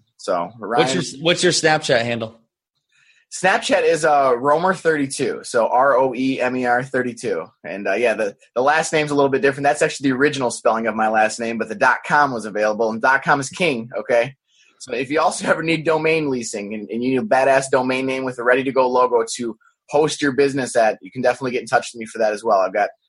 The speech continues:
Speaker 1: close to eighty awesome names now built up that I've, I've come up with over the last, uh, what, five years. So
Speaker 2: That's, that is awesome. Everybody,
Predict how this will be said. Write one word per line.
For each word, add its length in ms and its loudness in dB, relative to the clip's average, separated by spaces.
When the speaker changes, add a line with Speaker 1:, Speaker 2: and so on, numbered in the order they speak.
Speaker 1:
close 200 0
to 160 0
eighty 360 2
awesome 400 0
names 320 -4
now 180 0
built 300 0
up 180 2
that 100 4
I've, 240 2
I've 220 -2
come 120 -2
up 180 0
with 120 -10
over 180 -4
the 60 -8
last, 320 -2
uh, 180 -2
what, 200 -6
five 320 2
years. 400 -2
So 400 -2
Speaker 2:
That's, 420 0
that 180 -2
is 160 0
awesome. 360 0
Everybody, 640 0